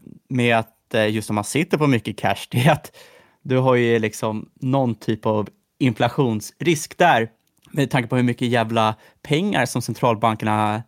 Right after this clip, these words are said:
eh, helt enkelt bajsar ut. De bajsar ut pengar överallt.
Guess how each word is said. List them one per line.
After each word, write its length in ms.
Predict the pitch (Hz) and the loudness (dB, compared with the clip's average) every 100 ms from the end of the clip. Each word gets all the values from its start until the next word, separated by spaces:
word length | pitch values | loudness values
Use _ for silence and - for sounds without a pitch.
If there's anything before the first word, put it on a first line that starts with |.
| _ _ _ _ _ | _ _ _ _ _
eh, 260 | 113 104 113 | -4 -2 0
helt 200 | 131 120 | 0 0
enkelt 260 | 113 110 | -2 -2
bajsar 400 | 127 120 110 - | 2 2 2 0
ut. 160 | 120 127 | 0 0
De 260 | 120 117 127 | -4 -8 -2
bajsar 280 | 147 151 | 0 2
ut 180 | 143 - _ _ _ _ _ - | 0 -2 _ _ _ _ _ -8
pengar 300 | 139 120 - - | -4 -2 -4 0
överallt. 640 | 123 113 143 143 110 _ | 0 4 4 2 0 _